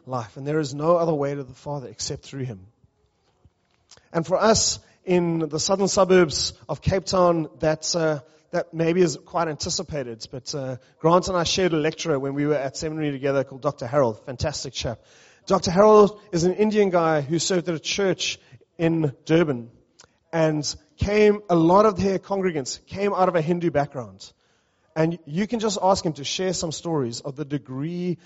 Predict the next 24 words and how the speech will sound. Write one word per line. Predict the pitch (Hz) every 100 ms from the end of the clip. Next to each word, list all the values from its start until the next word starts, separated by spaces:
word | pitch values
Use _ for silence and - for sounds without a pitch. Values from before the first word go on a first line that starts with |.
| _ -
of | 156 135
demonic | 151 135 143 175 170
activity | 147 - - 156 127
that | 117 123
he |
had | 127 123
to | 123
deal | 110 139 120
with | 104 - _ - _ _ _
in | 151
the | 131
people | - 170 151
who | 135
came | - 151 147
out | 135 131
of |
those | 131 120
backgrounds, | 131 135 123
because | 135 123 139 131 - -
other | 175 208
gods | 143 143 147
are | 151
not | 139 147
neutral. | 131 131 -